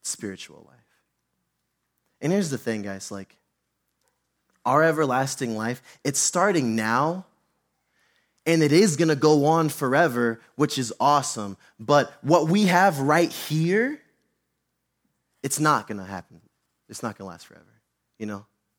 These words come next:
The lives that we're living right now, the influence in our workplaces, within our families, within our spouses, within our, our, our siblings, our parents, the people around us, within the world around us, that influence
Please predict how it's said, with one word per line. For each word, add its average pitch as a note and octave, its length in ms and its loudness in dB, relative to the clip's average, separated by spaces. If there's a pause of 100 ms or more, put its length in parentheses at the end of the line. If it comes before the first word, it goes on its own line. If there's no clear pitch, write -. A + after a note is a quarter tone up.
(500)
The - 60 -2
lives C3+ 280 2
that D3 80 0
we're C#3 100 0
living C3+ 260 -2
right B2 200 0
now, A#2+ 500 -2 (560)
the C#3+ 100 -2
influence D#3+ 800 -2 (180)
in C#3 180 -2
our C3 240 2
workplaces, C#3 800 -4 (160)
within C3+ 280 -2
our A#2+ 100 -2
families, C3 540 -4 (160)
within D#3 200 -2
our D#3+ 120 2
spouses, D#3+ 580 0
within B2+ 240 -4
our, C3 240 0 (160)
our, C3 160 2
our C3+ 140 4
siblings, C3+ 560 0
our A2 100 -2
parents, E3 480 2
the A2+ 60 -12
people D#3+ 400 -4
around C#3 340 2
us, - 100 -8
within F3+ 220 -2
the D3 80 2
world D3+ 400 0
around C#3+ 340 0
us, B2 120 -4 (160)
that G3 280 4
influence A3+ 880 -2